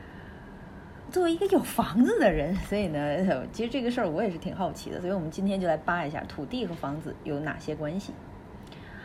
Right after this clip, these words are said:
呃，主要呢，中国的土地跟房子分成两大类，一个是农村，还有一个是城市。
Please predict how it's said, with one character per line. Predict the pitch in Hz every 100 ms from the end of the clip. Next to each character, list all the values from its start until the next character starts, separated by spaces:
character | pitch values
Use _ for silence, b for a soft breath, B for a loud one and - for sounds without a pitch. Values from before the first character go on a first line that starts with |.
| B B B
呃， | - 165 156 151 147
主 | - 196
要 | 302 302
呢， | 202 175
中 | 165 240
国 | 208 160
的 | 160
土 | -
地 | 120 196
跟 | 180 185
房 | 190 127 139 160
子 | 165 - - - - - - - - -
分 | - 180
成 | 170 147 147 -
两 | 180 151 -
大 | 160 151
类， | 139 147 - - - - - -
一 |
个 | 185 233
是 | 240
农 | 165 147 -
村， | 185 208 214
还 | 202 151
有 | 139
一 |
个 | 143
是 | 165 -
城 | 202
市。 | - - -